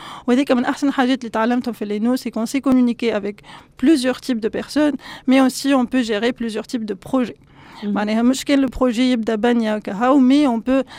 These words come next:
Speaker 1: سي بور سا كو نلقاو توا دي اركيتكت سبيسياليز، ميم سي قرايتنا ماهيش سبيسياليزي،
Speaker 2: مهم.
Speaker 1: مي اللي يحكي لك دوموتيك، اللي يحكي لك بيم، اللي يحكي لك تكنولوجي، اون نوز ا اوفير ليسبري.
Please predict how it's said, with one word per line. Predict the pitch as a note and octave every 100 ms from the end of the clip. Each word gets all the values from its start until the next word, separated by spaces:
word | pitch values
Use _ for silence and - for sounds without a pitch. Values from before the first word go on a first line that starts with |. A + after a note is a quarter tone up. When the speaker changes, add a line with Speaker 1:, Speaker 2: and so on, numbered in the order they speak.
| -
Speaker 1:
سي | B3
بور | G#3+
سا | - C#4
كو | C#4
نلقاو | A3+ A3 A3 B3 A3
توا | A3+ A3+
دي | G3+ F#3+ A#3+
اركيتكت | - - A#3 - -
سبيسياليز، | - - B3+ - A3+ G#3+ G#3+
ميم | A#3+
سي | -
قرايتنا | A#3+ A3 A3+ A3+
ماهيش | G#3+ A3
سبيسياليزي، | - G#3+ - G#3 G3+ A3 G#3
Speaker 2:
مهم. | G3+ G#3+ - -
Speaker 1:
مي | C4+ E4 D#4
اللي | B3
يحكي | B3 A#3+
لك | A3+
دوموتيك، | G#3+ G3+ G#3 - A#3+
اللي | G#3
يحكي | G#3 -
لك | G#3 G3+
بيم، | F#3+ A#3
اللي | A3+ G#3+
يحكي | - A3
لك | A3
تكنولوجي، | G#3+ - G#3+ G#3+ G3 C4 - - - - -
اون | B3+
نوز | A#3+
ا | C4
اوفير | B3+ A#3+
ليسبري. | A3+ A3 - -